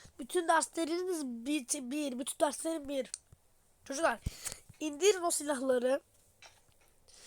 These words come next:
İndirin o silahları, tamam mı? İndirin o silahları çocuklar, siz çok kötüsünüz. O yüzden bir verdim hepsine. Sen ne dedin lan sen? Seni şimdi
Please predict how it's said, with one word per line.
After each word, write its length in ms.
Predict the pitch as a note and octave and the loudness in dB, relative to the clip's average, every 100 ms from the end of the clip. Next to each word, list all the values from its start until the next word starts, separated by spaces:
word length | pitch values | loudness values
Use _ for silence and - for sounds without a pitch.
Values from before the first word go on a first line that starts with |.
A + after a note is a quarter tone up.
| - - - | -20 -16 -10
İndirin 360 | D4+ C4+ F4 | 0 0 2
o 40 | E4+ | 4
silahları, 440 | D#4 C4 B3+ B3+ | 2 2 -2 -2
tamam 280 | C#4+ E4 E4 | 0 2 2
mı? 220 | C#4+ A#3 - - - - - - - - - - - - - - - - - | 0 -2 -6 -16 -16 -12 -8 -6 -8 -12 -16 -14 -14 -14 -16 -20 -20 -20 -16
İndirin 480 | D4+ C#4+ D#4+ A4+ B4 | -14 -6 2 6 6
o 40 | |
silahları 480 | G#4+ G4 D4 D4 C#4+ | 8 8 8 6 2
çocuklar, 500 | C#4 F#4 F4+ - D4+ | 2 -2 0 0 0
siz 220 | - F4+ | 0 -6
çok 240 | - F#4 - | -4 -6 -6
kötüsünüz. 600 | E4 - A#3 - A3 A3+ | -8 -8 -12 -12 -12 -8
O 180 | C4+ E4 | -4 -2
yüzden 460 | D#4+ C4 B3 A3 | -4 -6 -8 -10
bir 180 | A3+ G#3+ | -12 -12
verdim 360 | A#3+ A#3 G#3+ A#3+ | -10 -10 -10 -12
hepsine. 400 | A#3+ - A#3+ A3 - - _ - - - - - - - | -12 -16 -18 -18 -18 -20 _ -16 -14 -14 -14 -16 -18 -18
Sen 520 | - - D4+ D4+ C#4+ - - - - _ - - - - - - - - - | -10 0 2 2 -4 -18 -20 -20 -20 _ -20 -20 -20 -20 -20 -20 -20 -20 -14
ne 300 | A#3+ C#4+ C4+ | -4 -2 0
dedin 600 | D#4+ - - - A3 A3 | -4 -6 -16 -18 -16 -8
lan 220 | A#3 C4+ | -4 -2
sen? 540 | D4+ - C4 G#3+ G#3+ B3 _ _ _ _ _ _ _ _ - - - - - | -2 -4 -6 -8 -12 -18 _ _ _ _ _ _ _ _ -20 -20 -20 -20 -16
Seni 520 | - - B3 B3+ C4 D4 | -10 -6 -6 -4 -4 -2
şimdi 400 | - D4 B3+ | -2 -4 2